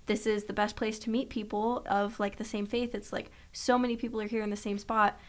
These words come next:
Like, this is the best chances I have to find a eternal companion." And so they put so much pressure on trying to find that, and they almost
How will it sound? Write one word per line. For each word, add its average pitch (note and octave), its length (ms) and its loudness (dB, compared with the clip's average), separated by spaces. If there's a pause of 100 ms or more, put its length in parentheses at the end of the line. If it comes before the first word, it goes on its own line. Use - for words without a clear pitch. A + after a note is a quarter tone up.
(320)
Like, G3+ 180 4
this G#3 160 0
is G3+ 200 0 (120)
the A3 140 0
best G#3 260 2
chances G3+ 340 0
I G3 100 -2
have G3+ 280 -2
to G#3 80 -4
find G3 640 -2
a G3 380 0 (240)
eternal G#3 340 0
companion." A3 680 0
And G3+ 140 -2
so - 100 -10
they G3+ 60 0
put A3 220 -4
so A3+ 120 -2
much A#3+ 220 -2
pressure A#3 300 0
on A#3 160 0
trying G#3 320 2
to G3+ 40 0
find G#3 320 0
that, C4 260 2 (540)
and G#3 380 4 (160)
they G3+ 120 4
almost G#3 480 4